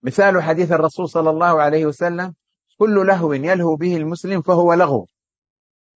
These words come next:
إلا مداعبة الرجل زوجه، وملاعبة الرجل فرسه، والرمي"، فذكر هذه الثلاثة، فهذه ليست من اللغو لأنه لها نفع ولها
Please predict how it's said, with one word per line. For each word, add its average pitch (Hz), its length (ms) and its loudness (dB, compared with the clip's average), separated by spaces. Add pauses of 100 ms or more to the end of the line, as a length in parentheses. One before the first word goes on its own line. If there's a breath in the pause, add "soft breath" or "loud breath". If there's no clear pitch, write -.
(460)
إلا 208 220 2
مداعبة 170 580 2
الرجل 160 400 0
زوجه، 165 400 -2
وملاعبة 151 680 -2
الرجل 147 360 -4
فرسه، 170 400 -2
والرمي"، 156 1500 -4 (1600)
فذكر 165 320 -2
هذه 151 300 0
الثلاثة، 107 480 -10 (400)
فهذه 190 400 2
ليست 214 540 0 (760)
من 170 180 -2
اللغو 151 440 -2
لأنه 165 280 -4
لها 180 220 2
نفع 165 280 -4
ولها 165 520 0